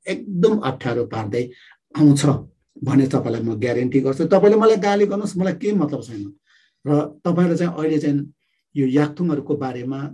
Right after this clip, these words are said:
सबैले अघि भने नि, सबैले याक्थुङ लेख्न थाल्नु भएको मलाई धेरै खुसी लाग्छ। र अहिले भर्खरै, अ, सिक्किममा पनि याक्थुङ आइडल भयो, धेरै खुसी लाग्छ।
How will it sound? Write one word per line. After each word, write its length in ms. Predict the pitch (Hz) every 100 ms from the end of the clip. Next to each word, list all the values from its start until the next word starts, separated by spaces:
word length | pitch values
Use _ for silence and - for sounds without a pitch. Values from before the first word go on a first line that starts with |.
| -
सबैले 420 | - 156 175 143
अघि 220 | 101 131
भने 240 | 120 123 127
नि, 100 | 113
सबैले 300 | 139 151 143
याक्थुङ 380 | 127 - 147
लेख्न 240 | 139 - 131
थाल्नु 280 | - 117 110
भएको 320 | 110 107 120
मलाई 220 | 117 120
धेरै 280 | - 110 135
खुसी 260 | 139 135
लाग्छ। 260 | 120 120 - 143 - _ - _ -
र 40 |
अहिले 240 | 120 131 135
भर्खरै, 600 | 123 - 131 127 120 -
अ, 220 | 123 113
सिक्किममा 520 | 107 143 147 131 120
पनि 320 | 110 135 131 131
याक्थुङ 320 | 127 143 135
आइडल 320 | 123 131 120
भयो, 180 | 110 123
धेरै 200 | 123 135
खुसी 260 | 139 139 139
लाग्छ। 280 | 131 -